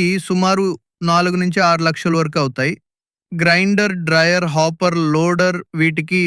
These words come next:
మూడు లక్షల వరకు ఖర్చు అవుతుంది. రా మెటీరియల్, పవర్,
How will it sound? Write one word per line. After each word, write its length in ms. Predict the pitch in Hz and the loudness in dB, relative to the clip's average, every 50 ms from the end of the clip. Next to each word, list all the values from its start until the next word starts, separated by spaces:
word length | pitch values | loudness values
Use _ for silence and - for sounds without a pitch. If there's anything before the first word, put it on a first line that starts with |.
| 170 170 | 0 0
మూడు 240 | 165 165 165 170 165 | 0 0 0 0 0
లక్షల 300 | 165 160 - - 170 165 | -2 -2 -2 -2 -2 0
వరకు 340 | 165 165 160 156 - 185 175 165 156 156 - _ _ _ | 0 0 -2 -2 -4 -2 -2 0 -2 -4 -6 _ _ _
ఖర్చు 240 | - 165 156 - 170 | -6 -6 -6 -4 -4
అవుతుంది. 360 | 156 139 - 147 135 143 156 214 - _ _ _ _ - | -6 -6 -6 -8 -6 -6 -6 -6 -8 _ _ _ _ -6
రా 140 | 160 165 185 233 | -2 -2 0 0
మెటీరియల్, 560 | 226 220 202 220 202 190 180 170 185 247 247 - _ - | -2 -2 -2 -2 -2 0 0 0 -2 -4 -6 -8 _ -4
పవర్, 360 | 180 170 175 185 202 220 | -4 -2 0 0 0 -2